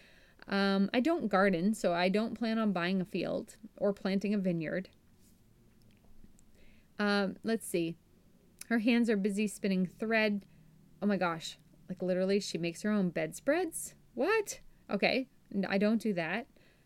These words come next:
Dresses in fine linen and purple gowns. Like, I'm a jeans and t-shirt kind of girl, so,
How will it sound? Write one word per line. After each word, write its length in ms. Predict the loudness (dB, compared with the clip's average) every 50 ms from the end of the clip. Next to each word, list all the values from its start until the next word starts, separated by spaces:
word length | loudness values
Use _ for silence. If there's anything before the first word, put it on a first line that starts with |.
| _ -16 -10 -6
Dresses 480 | 0 4 4 4 4 2 0 0 0
in 160 | 2 2 2 2
fine 380 | 0 0 0 0 2 2 2
linen 300 | 2 4 4 4 4 4
and 100 | 2 2
purple 240 | 0 -2 -2 0 0
gowns. 480 | 0 2 0 0 0 0 0 -2 -2 -4
Like, 160 | -8 -10 -6 -4
I'm 180 | -2 0 2
a 20 | 2
jeans 460 | 0 2 2 4 4 6 4 4 2
and 120 | -2 -4
t-shirt 480 | -2 -2 -4 -2 0 0 0 0 0 -4
kind 200 | -4 -4 -2 -2
of 80 | -2
girl, 320 | 0 0 2 2 2 0 0
so, 760 | -4 -8 -6 -2 0 2 4 4 4 4 2 2 2 0